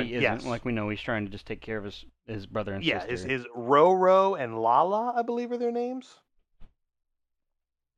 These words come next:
Speaker 1: I couldn't tell you, Chris, 'cause I
Speaker 2: Yeah.
Speaker 1: don't remember any of these guys' names. I better, I
Speaker 2: Either
Speaker 1: barely
Speaker 2: way.
Speaker 1: even remember Deku's name at this rate.
Speaker 2: I wouldn't remember them if it wasn't for the, uh, I try, I got the, I got the guy code. I got the strategy guide here.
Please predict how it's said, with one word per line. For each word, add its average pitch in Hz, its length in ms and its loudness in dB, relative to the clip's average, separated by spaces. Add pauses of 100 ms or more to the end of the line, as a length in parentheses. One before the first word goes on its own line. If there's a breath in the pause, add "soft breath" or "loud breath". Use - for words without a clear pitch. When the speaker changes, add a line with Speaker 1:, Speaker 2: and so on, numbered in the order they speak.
(160)
Speaker 1:
I 147 100 -12
couldn't 143 280 0
tell 135 140 2
you, 101 120 -4
Chris, 123 240 -8
'cause 98 180 -8
I 104 120 -2 (180)
Speaker 2:
Yeah. 185 120 2
Speaker 1:
don't 117 100 0
remember 120 240 0
any 127 140 -2
of 104 60 -4
these 101 140 -8
guys' 104 220 -2
names. 107 380 -6 (480)
I 131 60 -10
better, 123 300 2
I 175 80 4
Speaker 2:
Either 165 140 6
Speaker 1:
barely 131 200 6
Speaker 2:
way. 135 40 6
Speaker 1:
even 127 160 0
remember 139 280 -2
Deku's 113 400 -2
name 104 180 -4
at 104 60 -8
this 104 220 -10
rate. 110 160 -6
Speaker 2:
I 135 100 6
wouldn't 151 300 4
remember 156 320 4
them 156 160 6
if 139 100 -4
it 117 80 -6
wasn't 135 320 0
for 147 220 4
the, 143 140 2
uh, 156 200 6
I 135 40 -10
try, 147 180 0
I 135 60 -4
got 151 200 0
the, 139 80 0
I 151 60 4
got 165 180 2
the 156 60 -2
guy 139 340 6
code. 131 200 0
I 143 60 4
got 170 120 2
the 147 80 -6
strategy 131 640 2
guide 113 300 0
here. 113 220 -4